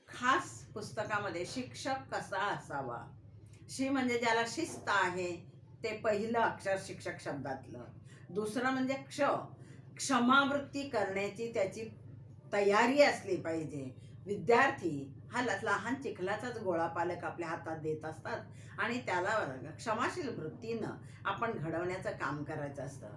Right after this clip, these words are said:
आणि तिसरा शब्द जो क आहे तो कर्तव्य तत्पर, कर्तव्य दक्षता या संदर्भातला आहे. हे तिन्ही गुण जर शिक्षकांच्यामध्ये असतील ना, तर मला वाटतं शिक्षक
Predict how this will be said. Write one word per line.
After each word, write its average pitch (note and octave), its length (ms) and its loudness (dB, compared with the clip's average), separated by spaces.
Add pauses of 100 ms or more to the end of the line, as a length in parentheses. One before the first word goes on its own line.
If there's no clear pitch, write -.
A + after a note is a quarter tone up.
(360)
आणि G#3 340 0
तिसरा A#3+ 480 -2
शब्द G#3 220 -2
जो G3+ 200 0
क - 180 -8
आहे G3+ 800 -4 (160)
तो A#3+ 140 4
कर्तव्य A#3 840 4
तत्पर, G3 480 0
कर्तव्य G#3+ 680 0
दक्षता D3+ 760 -4 (380)
या F#3+ 220 4
संदर्भातला C#3+ 680 -4
आहे. - 100 -12
हे - 120 -4 (140)
तिन्ही G3+ 280 -2
गुण C4 240 0
जर C#4 180 2
शिक्षकांच्यामध्ये G#3 800 -6
असतील G3+ 500 -2
ना, A#3+ 240 -6 (340)
तर A#3 120 2
मला G3 280 4
वाटतं A3 320 2
शिक्षक - 520 -4